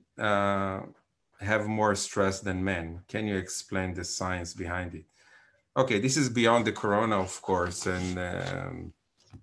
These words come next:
it's not having more stress, it's the way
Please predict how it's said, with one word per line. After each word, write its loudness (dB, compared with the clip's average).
it's -4
not 6
having 4
more 0
stress, 0
it's -8
the -2
way 2